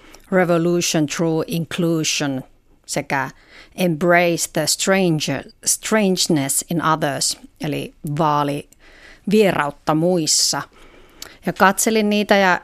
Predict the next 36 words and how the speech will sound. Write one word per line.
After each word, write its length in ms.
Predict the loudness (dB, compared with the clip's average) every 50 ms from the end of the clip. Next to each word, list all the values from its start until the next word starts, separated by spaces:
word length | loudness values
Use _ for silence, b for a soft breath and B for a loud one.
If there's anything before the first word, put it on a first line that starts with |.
| _ -2
ajattelin, 460 | 0 0 0 0 0 -2 -2 0 0
että 140 | -2 -2 -2
onpa 160 | -4 -2 -2
hieno-, 260 | 0 0 0 0 0 -2 -4 0 2
hienoja 360 | 2 4 4 2 2 2 2
ajatuksia. 640 | 2 2 2 2 0 -2 -6 -6 -4 -4 -2 -2 -4 -4 B B B B
Sitten 320 | -6 -6 -2 0 0 2
Laura 240 | 4 4 4 2 0
Gustafsson 580 | -2 -2 -2 0 2 2 0 2 0 -2 -2 -2
tuli 180 | -2 -2 -4
paikalle 540 | 0 2 2 2 2 0 -2 -2 -2 -2 -6 -8 _ B B B B B B B B B B B -4
ja 100 | -4 -2
kysyin 360 | -2 -2 -2 0 0 0 0
häneltä, 340 | 0 0 0 0 0 0 -2
että 180 | -2 0 0
niin, 200 | 0 0 0 -2
että 200 | -2 -2 0 0
missä 260 | 0 0 0 0 0 0
se 160 | -2 -2 -4
teidän 360 | -2 -4 -2 0 0 -2 -4 -2 -2
teos 440 | -2 0 0 0 -2 -4 -4 -2 0
on. 300 | 2 2 2 2 -2 -6 -14 -20 _ _ _ _ -4
Ja 100 | 0 2
Laura 220 | 2 2 2 0
katsoi 360 | -2 -4 -6 -4 -4 -4 -4 -2
vähän 220 | -2 -2 -2 0
hämmentyneenä 520 | 0 0 0 -2 -2 -2 -2 -2 -2 -2
minua 260 | -2 -2 -2 -2 -4 -4
ja 40 |
sanoi, 340 | -6 -4 -4 -4 -4 -4 -6
että 260 | -6 -8 -10 -12 -14 -14 _ _ _ _ -4
tämä 260 | -2 -2 -2 -4 -4 -4
on 280 | -2 0 0 0 0
se 120 | -2 -4 -6
teos. 500 | -6 -6 -8 -8 -8 -8 -6 -6 -6 -6 B B B B B B B B B B B B B B B B B B B -4
Niin 120 | -4 -4